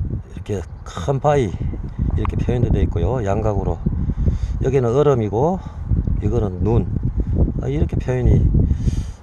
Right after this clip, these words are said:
예, 되네요. 그리고 옆에는 소나무 숲처럼 이렇게 보이기도 하고,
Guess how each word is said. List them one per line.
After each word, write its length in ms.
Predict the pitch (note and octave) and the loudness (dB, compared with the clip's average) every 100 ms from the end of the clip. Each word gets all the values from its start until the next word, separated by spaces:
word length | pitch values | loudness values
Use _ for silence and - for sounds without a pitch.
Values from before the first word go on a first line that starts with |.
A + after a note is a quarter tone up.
| - | -4
예, 120 | F2 | -4
되네요. 440 | F#2 F2+ G2 F2+ D#2 - - - - - - - - - - - - - - | 0 0 2 0 -4 -10 -8 -6 -2 -2 -2 -4 -4 -4 -4 -6 -6 -8 -6
그리고 440 | A2+ B2+ D3+ E3+ - - - - - - - | -4 2 2 2 -4 -12 -12 -14 -16 -6 -4
옆에는 600 | - C#3 C3+ C3 E3 E3 - - - - - - - - | 0 2 2 2 2 0 -4 -8 -8 -10 -8 -4 -2 0
소나무 440 | - A2 B2 B2+ | 0 4 4 4
숲처럼 520 | A#2 - - B2+ G#2+ E2+ - - - - - - - - - | 4 4 2 2 0 -2 -2 -2 0 2 2 2 2 2 2
이렇게 400 | - - F2+ - | 2 2 2 0
보이기도 400 | E2 F2 E2+ D#2 | -2 -6 -6 -6
하고, 320 | F2+ E2+ | -4 -4